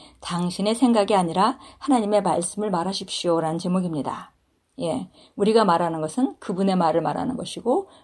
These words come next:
우리가 우리 생각을 말하는 것이 아니다. 그렇게 얘기했습니다. 우리 같이 읽겠습니다. 사무엘상 팔 장에서 우리는 이스라엘 백성들이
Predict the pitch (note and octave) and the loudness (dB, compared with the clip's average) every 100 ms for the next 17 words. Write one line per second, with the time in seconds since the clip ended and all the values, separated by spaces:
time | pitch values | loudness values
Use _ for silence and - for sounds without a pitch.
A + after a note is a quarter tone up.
0 | - F#3 F3 E3+ F3+ F#3 F3+ F3 D4 C4+ | -4 -2 0 -2 0 0 0 0 4 4
1 | G3+ E3+ C#4 G4 - - D#3+ F3 E3+ D#3+ | 4 2 0 0 -12 -4 -2 0 -2 -4
2 | - - F3+ F3 E3 F3+ F#3+ F#3 F3+ F3 | -4 -2 -2 0 -2 -4 -12 -8 -4 -4
3 | F3 - - - - _ _ _ _ _ | -6 -8 -8 -10 -12 _ _ _ _ _
4 | _ _ - F3+ D#3+ F3+ F#3 F#3 D#3 D#3 | _ _ -8 -6 -4 -2 -2 -2 -4 0
5 | G3+ - - - - - - C#4 C4 B3+ | 0 0 -10 -20 -20 2 8 10 10 6
6 | A#3 A#3 B3+ B3 F#3 D#3 A3+ F#3+ F3 F#3 | 2 2 0 0 0 0 2 2 0 0
7 | F#3 F#3+ F#3+ G3 G3 G3 F3 - F3+ D#3 | 2 0 -2 2 2 2 -4 -2 -2 0
8 | D#3+ A#3 | 0 -2